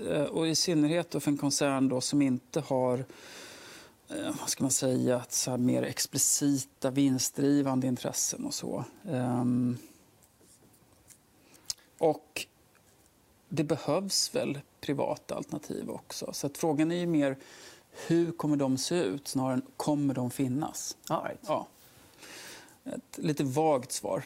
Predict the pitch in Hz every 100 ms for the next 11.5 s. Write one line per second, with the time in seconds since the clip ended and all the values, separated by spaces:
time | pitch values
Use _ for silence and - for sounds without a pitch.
0 | - 170 294 - - - - 180 175 269
1 | 262 196 196 170 151 - 156 196 214 208
2 | 214 214 208 185 185 190 220 214 190 120
3 | 123 139 - 160 165 160 160 160 160 190
4 | - 233 220 202 185 175 180 185 - 175
5 | 160 143 156 147 143 156 147 135 135 131
6 | 131 - 131 202 - 214 262 - - -
7 | - - - 156 185 233 254 240 - 214
8 | - 175 208 196 156 170 220 226 143 127
9 | 131 156 180 - 156 151 - - 165 -
10 | 196 196 226 233 226 - - - - -
11 | - - - - -